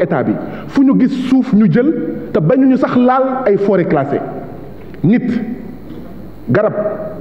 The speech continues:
mun na din-, mun na dund te nit amul, waaye nit mënul dund te garab amul.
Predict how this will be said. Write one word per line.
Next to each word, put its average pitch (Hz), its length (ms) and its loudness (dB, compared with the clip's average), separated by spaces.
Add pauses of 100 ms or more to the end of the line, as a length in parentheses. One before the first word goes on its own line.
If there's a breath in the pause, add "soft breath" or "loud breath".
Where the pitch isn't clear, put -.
mun 147 300 4
na 147 80 4
din-, 160 300 0 (200)
mun 160 180 4
na 151 60 4
dund 160 260 2 (760)
te 156 80 0
nit 143 260 2
amul, 120 200 0 (560)
waaye 107 260 2
nit 113 240 2 (540 loud breath)
mënul 117 340 2
dund 147 240 2 (260)
te 107 80 -4
garab 107 260 -2 (100)
amul. 123 220 0